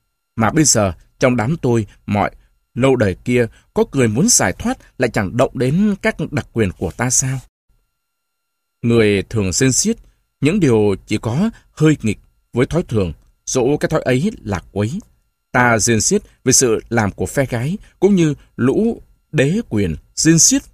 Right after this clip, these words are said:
về điều làm của đám dân quyền, vì cái làm ấy rất nghịch với cái thói quen của mình. Chú thích, dẫm, trải qua. Hết chú thích. Trong bọn đàn bà kia,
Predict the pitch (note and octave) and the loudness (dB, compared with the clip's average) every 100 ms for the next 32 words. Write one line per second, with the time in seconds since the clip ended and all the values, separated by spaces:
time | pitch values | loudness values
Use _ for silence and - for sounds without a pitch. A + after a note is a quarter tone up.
0 | _ A#2 G#2+ G2 G2 F#2+ F2 - - G2+ | _ 0 2 2 0 -2 -4 -6 -4 -2
1 | E2 - F#2 E3+ - F3 - G#2+ F2 - | -2 -4 -4 0 2 0 0 -4 -4 -8
2 | _ _ _ C3+ - A#3 G#3 A2+ A#2 E3+ | _ _ _ -2 0 0 0 0 -2 0
3 | C4 - - C4+ - - B2 - _ A2+ | -2 -6 -4 -4 -2 -2 -2 -2 _ 0
4 | A#2+ E3 F#3 - D#3 - C#3+ B2+ - F#2+ | 2 0 -6 -4 -6 -4 -6 -6 -4 -4
5 | - F#2+ D#2 - _ _ - D#3+ A3+ - | -2 -2 -4 -12 _ _ -2 0 0 -6
6 | - _ - - C3+ G3+ - _ A#2+ F2+ | -14 _ -4 0 0 -2 -6 _ -4 -2
7 | - G#2+ G#2 _ _ _ - D#3+ D3 C#3 | -2 -4 -4 _ _ _ -2 0 0 -2
8 | F#3 - _ _ _ _ _ _ _ _ | -4 -6 _ _ _ _ _ _ _ _
9 | _ _ _ _ _ _ - C#3 A#2+ A#2+ | _ _ _ _ _ _ 2 4 4 2
10 | A2 A2 G#2 G2+ B2+ C#3 | 2 2 2 0 -2 -2